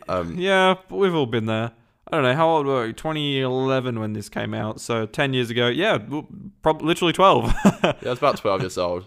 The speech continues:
Speaker 1: Yeah, I, I used to
Speaker 2: Oh,
Speaker 1: play all the
Speaker 2: twenty ten
Speaker 1: time.
Speaker 2: when this came out, so maybe, maybe,
Speaker 1: Yeah.
Speaker 2: um, eleven.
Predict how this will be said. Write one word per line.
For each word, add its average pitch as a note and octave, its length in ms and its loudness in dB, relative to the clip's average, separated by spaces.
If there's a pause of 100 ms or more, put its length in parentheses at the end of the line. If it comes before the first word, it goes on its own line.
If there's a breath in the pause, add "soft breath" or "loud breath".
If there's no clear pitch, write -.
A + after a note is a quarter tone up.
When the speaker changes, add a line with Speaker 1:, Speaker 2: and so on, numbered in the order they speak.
Speaker 1:
Yeah, F2+ 320 -4
I, C#3 120 4
I D3 160 0
used E3 120 -2
to C#3+ 60 6
Speaker 2:
Oh, D#3 60 10
Speaker 1:
play A#2 100 6
all G2+ 60 6
the E3+ 80 4
Speaker 2:
twenty F#3 80 0
ten E3+ 100 6
Speaker 1:
time. B2+ 80 2
Speaker 2:
when B2 120 0
this A#2+ 120 -4
came A2 180 -2
out, G#2 220 -2
so A2 180 -6
maybe, A#2 500 -2 (120)
maybe, A2+ 300 -6
Speaker 1:
Yeah. F#2 340 0
Speaker 2:
um, A2 360 -8 (280)
eleven. A2 380 -6